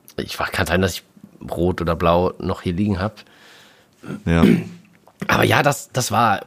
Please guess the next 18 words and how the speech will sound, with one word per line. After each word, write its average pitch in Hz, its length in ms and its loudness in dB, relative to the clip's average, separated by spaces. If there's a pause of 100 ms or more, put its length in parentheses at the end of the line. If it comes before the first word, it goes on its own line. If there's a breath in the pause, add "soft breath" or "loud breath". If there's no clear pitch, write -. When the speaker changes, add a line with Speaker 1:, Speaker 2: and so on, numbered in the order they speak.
(100)
Speaker 1:
Pokémon 131 360 2
Blau. 113 280 4
Also, 101 240 -2
der, 90 200 -2
das - 260 -8
war 98 120 4
ja, 98 200 2 (320)
muss 95 160 -2
ich 87 60 -4
sagen, 87 140 0
ein 87 160 -2
Weltphänomen. 85 880 0 (120)
Kann 90 140 -2
man 90 100 2
ja 85 40 2
nicht 85 160 -2
anders 80 240 -2
sagen. 87 260 2